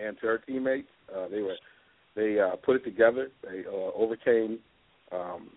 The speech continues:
you know, big injury to one of their, uh, McDonald's, uh, All-American candidates early in the season and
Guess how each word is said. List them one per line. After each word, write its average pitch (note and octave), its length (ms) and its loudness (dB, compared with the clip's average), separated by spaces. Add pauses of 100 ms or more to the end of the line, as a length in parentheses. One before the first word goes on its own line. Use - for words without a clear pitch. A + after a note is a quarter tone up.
(600)
you F#2 80 -12
know, F2+ 200 -10
big B2 160 6
injury A#2+ 240 2
to A2+ 80 -2
one A2 160 6
of G#2 60 2
their, G2+ 280 6
uh, F2+ 360 -6 (100)
McDonald's, G#2+ 580 4 (120)
uh, G2 160 -6
All-American G#2 600 0
candidates G#2+ 320 2
early G#2 180 2
in F#2+ 60 -6
the F#2+ 140 -16
season A#2 320 -2
and F#2 120 -6